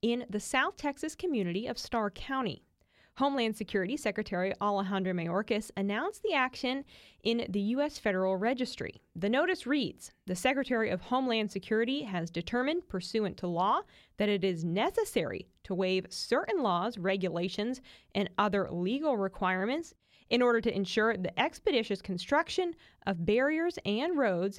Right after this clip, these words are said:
in the vicinity of the international land border in Starr County, Texas." The Biden administration says the wall will be constructed along seventeen miles in Starr County, Texas, which is in the Rio Grande Valley. The Biden administration is receiving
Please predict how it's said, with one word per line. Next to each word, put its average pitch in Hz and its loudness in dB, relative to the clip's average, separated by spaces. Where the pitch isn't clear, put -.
in 190 0
the 185 0
vicinity 190 0
of 208 2
the - 0
international 277 0
land 233 0
border 214 2
in 202 -2
Starr 190 -2
County, 165 -2
Texas." - -4
The 220 4
Biden 254 6
administration 220 0
says 190 0
the 180 0
wall 190 2
will 214 -2
be 415 0
constructed 247 -2
along 226 0
seventeen 381 0
miles 185 -2
in 220 -4
Starr 196 -2
County, 170 -4
Texas, 320 -2
which 254 0
is 247 2
in 208 -2
the 196 2
Rio 185 0
Grande 165 -2
Valley. 180 0
The 226 2
Biden 381 6
administration 254 0
is 190 -2
receiving 190 -2